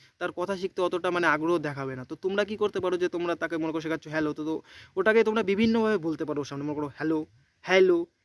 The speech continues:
হ্যালো, এরকম মানে বিভিন্ন টোনে তোমরা ওর সামনে বলবে, তাহলে কী হবে, সে এতে মজাও পাবে আর তার মধ্যে যে কথা বলার যে, আহ, শক্তি সেটাও বৃদ্ধি পাবে। তো এইভাবে সে আরও তাড়াতাড়ি কথা শিখবে। আর গাইস, সাত ও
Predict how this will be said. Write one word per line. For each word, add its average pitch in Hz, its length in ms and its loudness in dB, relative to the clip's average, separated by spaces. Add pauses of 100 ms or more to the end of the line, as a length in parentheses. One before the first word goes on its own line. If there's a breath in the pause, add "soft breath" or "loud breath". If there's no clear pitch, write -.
(140)
হ্যালো, 196 200 6 (160)
এরকম 214 260 0
মানে 233 140 2
বিভিন্ন 202 380 4
টোনে 190 220 -2
তোমরা 185 200 -2
ওর 180 100 2
সামনে 185 240 -2
বলবে, 170 280 2
তাহলে 175 240 2
কী - 120 -2
হবে, 180 160 4
সে 185 120 4
এতে 180 180 2
মজাও 170 300 2
পাবে 196 200 2
আর 170 120 4
তার 165 160 -2
মধ্যে 165 360 -2
যে 165 120 -2
কথা 156 260 -4
বলার 165 260 2
যে, 165 120 0 (500 loud breath)
আহ, 151 160 0
শক্তি 170 280 -2
সেটাও 185 260 6
বৃদ্ধি 160 280 -2
পাবে। 139 160 -2
তো 160 80 -4
এইভাবে 185 320 2
সে 202 100 -2
আরও 180 200 4
তাড়াতাড়ি 175 400 2
কথা 156 240 -8
শিখবে। 117 320 -14 (180)
আর 185 120 0
গাইস, 220 240 2 (400)
সাত 196 380 0
ও 185 100 10